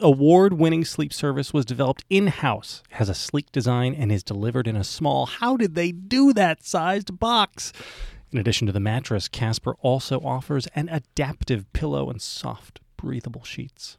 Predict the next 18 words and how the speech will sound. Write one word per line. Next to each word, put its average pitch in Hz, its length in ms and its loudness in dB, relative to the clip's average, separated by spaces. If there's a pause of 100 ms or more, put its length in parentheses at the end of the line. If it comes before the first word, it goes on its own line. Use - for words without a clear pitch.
(760)
The 123 80 -2
mattress 123 400 2
industry 143 400 2
has - 220 0
forced - 540 2
consumers 120 560 2
into 104 160 0
paying 113 280 2
notoriously 117 760 -2
high 90 200 -4
markups. 92 580 -6
Casper 156 480 -2
is 131 220 -2
revolutionizing 127 1040 2
the 117 80 -2
mattress 113 420 -4
industry 107 540 -4 (100)
by 101 140 -4